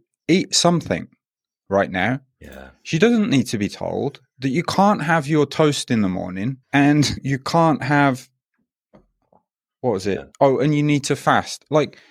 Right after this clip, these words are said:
Speaker 1: she's already not eaten enough. She's
Speaker 2: Yeah,
Speaker 1: lost,
Speaker 2: yeah.
Speaker 1: like, twenty-five pounds since I last saw her.
Speaker 2: Yeah.
Speaker 1: Probably, actually more, I think. It's probably a couple of stone, like, about thirty pounds.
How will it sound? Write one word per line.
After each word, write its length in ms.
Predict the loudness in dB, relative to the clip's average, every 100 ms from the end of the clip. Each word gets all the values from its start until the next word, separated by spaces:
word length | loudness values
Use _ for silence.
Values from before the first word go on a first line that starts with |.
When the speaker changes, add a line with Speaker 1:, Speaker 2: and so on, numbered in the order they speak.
| _
Speaker 1:
she's 260 | -4 0 2
already 360 | 4 2 2
not 220 | 0 -2 -2
eaten 240 | -2 -2
enough. 420 | -4 -4 -8 -8 _
She's 280 | -6 -4 0
Speaker 2:
Yeah, 60 |
Speaker 1:
lost, 300 | 0 0 -2
Speaker 2:
yeah. 80 | 0
Speaker 1:
like, 180 | 0 -2
twenty-five 640 | -2 0 2 2 2 0
pounds 400 | -2 0 0 0
since 260 | -2 -6 -2
I 60 |
last 340 | 0 0 0 -4
saw 320 | 0 2 2
her. 300 | 0 -6 -8 -10
Speaker 2:
Yeah. 160 | -14 -14 -18 _ _ _ -20 _ -6
Speaker 1:
Probably, 220 | -4 -2
actually 340 | -4 -2 -4
more, 420 | 0 2 4 4 0
I 40 |
think. 380 | 0 0 0 -4
It's 120 | -12
probably 280 | -6 0 0
a 40 |
couple 260 | 0 -4 -4
of 80 | -4
stone, 280 | 0 2
like, 120 | 0 0
about 220 | -2 -2
thirty 320 | 0 2 2
pounds. 440 | 2 2 2 0